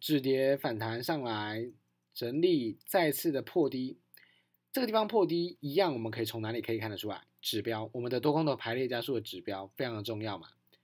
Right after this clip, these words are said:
它在这个部分的时候，其实就已经呈现偏空的状况了，所以后续一样往下做杀盘。接下来近期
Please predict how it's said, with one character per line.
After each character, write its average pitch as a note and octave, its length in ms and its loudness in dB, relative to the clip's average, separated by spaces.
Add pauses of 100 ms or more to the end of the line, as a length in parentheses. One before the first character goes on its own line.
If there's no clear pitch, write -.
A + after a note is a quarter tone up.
(600)
它 A3 140 0
在 A3 140 2
这 A3+ 340 4
个 E3+ 140 6
部 G3 360 -2
分 G3+ 220 2
的 D#3 80 2
时 D#3+ 80 0
候， D#3 60 4
其 - 60 -6
实 C#3 100 -2
就 E3+ 100 6
已 D3+ 40 6
经 C3+ 60 0
呈 B2+ 160 -4
现 C3+ 140 -2
偏 B2 260 -6
空 B2 160 -6
的 A2+ 60 -4
状 G#2+ 180 -6
况 G2+ 200 -10
了， - 80 -20 (420)
所 D3+ 300 6
以 E3 280 8 (220)
后 C3+ 240 0
续 B2 320 -2 (280)
一 G#2+ 160 -8
样 A#2+ 200 -2
往 F#2+ 160 -10
下 A2+ 180 -8
做 G#2 140 -4
杀 F#2+ 180 -8
盘。 - 200 -18 (1400)
接 B3+ 180 0
下 B3+ 140 4
来 E3+ 160 4
近 G3 280 -4
期 C3+ 440 -4